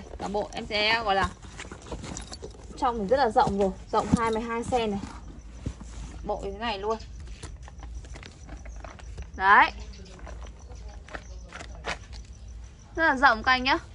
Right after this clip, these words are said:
Đây. Thì em sẽ cân thử lên luôn. Cân thử cái túi size trung lên cho tất cả các bác nhà mình xem này. Là cân nặng là bao nhiêu các bác nhá. Đây. Size trung nhà em này. Cân nặng là một ký, gần một ký sáu luôn.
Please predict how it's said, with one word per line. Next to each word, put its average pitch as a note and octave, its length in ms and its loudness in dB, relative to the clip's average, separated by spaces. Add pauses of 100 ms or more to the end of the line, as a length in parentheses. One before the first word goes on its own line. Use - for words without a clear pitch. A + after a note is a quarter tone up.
(140)
Đây. G#3+ 160 4 (500)
Thì - 60 0
em D#4 120 6
sẽ E4+ 140 6
cân E4 220 8
thử C#4 200 6
lên C#4+ 240 6
luôn. D#4+ 180 6 (460)
Cân D#4+ 160 2
thử D#4 200 6
cái G#3+ 240 4
túi A#3+ 280 8
size D#4 280 8
trung D4+ 300 4
lên D4+ 180 8
cho D4+ 140 0
tất E4 140 4
cả B3+ 60 4
các G3+ 60 4
bác C4+ 180 2
nhà D#4 60 -2
mình B3+ 200 4
xem C4+ 220 4
này. B3 100 2 (640)
Là A#3 220 8
cân C#4+ 200 4
nặng A#3+ 220 8
là G#3+ 60 6
bao B3+ 220 10
nhiêu C4+ 260 2
các B3+ 40 0
bác C4+ 80 4
nhá. D4+ 180 4 (380)
Đây. A3 180 2 (680)
Size C4+ 140 4
trung C#4 220 -2
nhà A#3+ 120 -2
em B3+ 120 2
này. A#3+ 120 -2 (1040)
Cân C#4 220 4
nặng A#3 200 8
là G#3 180 4
một G#3 220 -2 (180)
ký, A#3 300 -6 (320)
gần A3 260 4
một G#3 120 -2
ký A3 120 -4
sáu A3 360 8
luôn. D4 160 8